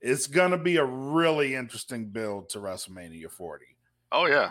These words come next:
Speaker 1: Really
Speaker 2: I, I,
Speaker 1: interesting.
Speaker 2: I wasn't looking forward to WrestleMania forty, to be honest with
Speaker 1: Me
Speaker 2: you.
Speaker 1: neither.
Speaker 2: But
Speaker 1: Me
Speaker 2: now,
Speaker 1: neither.
Speaker 2: uh, now I'm kinda looking forward. Now, now
Speaker 1: Yeah.
Speaker 2: I'm looking forward to the Rumble.
Speaker 1: Yeah.
Speaker 2: I'm looking forward to
Speaker 1: Yeah.
Speaker 2: seeing what's going on.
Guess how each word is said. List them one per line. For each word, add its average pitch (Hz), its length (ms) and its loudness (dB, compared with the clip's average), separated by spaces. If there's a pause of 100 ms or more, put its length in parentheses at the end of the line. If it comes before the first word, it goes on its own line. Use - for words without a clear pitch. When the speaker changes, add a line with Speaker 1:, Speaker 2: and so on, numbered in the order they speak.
Speaker 1:
Really 127 460 2
Speaker 2:
I, 160 140 4
I, - 20 4
Speaker 1:
interesting. 95 520 -8
Speaker 2:
I 127 160 6
wasn't 165 320 4
looking 151 180 0
forward 151 300 2
to 120 40 -6
WrestleMania 101 400 -4
forty, 92 240 -6
to 87 60 -6
be 92 80 -4
honest 101 180 -2
with 131 60 -4
Speaker 1:
Me 156 80 4
Speaker 2:
you. 165 60 4
Speaker 1:
neither. 143 340 0
Speaker 2:
But - 160 -12
Speaker 1:
Me 110 140 0
Speaker 2:
now, 143 260 6
Speaker 1:
neither. 139 160 4
Speaker 2:
uh, 123 180 0
now 139 240 2
I'm 131 60 -8
kinda 120 240 0
looking 107 240 -2
forward. 95 180 -8
Now, 127 300 0
now 127 140 0
Speaker 1:
Yeah. 135 100 2
Speaker 2:
I'm - 40 -4
looking 120 200 -6
forward 123 320 -4
to 107 80 -12
the 104 80 -6
Rumble. 98 420 -8 (520)
Speaker 1:
Yeah. 98 320 -6 (680)
Speaker 2:
I'm 98 80 -10
looking 110 200 -8
forward 113 180 -4
to 98 60 -6
Speaker 1:
Yeah. - 40 -8
Speaker 2:
seeing 101 140 -8
what's 95 120 -12
going 92 220 -12
on. 87 200 -10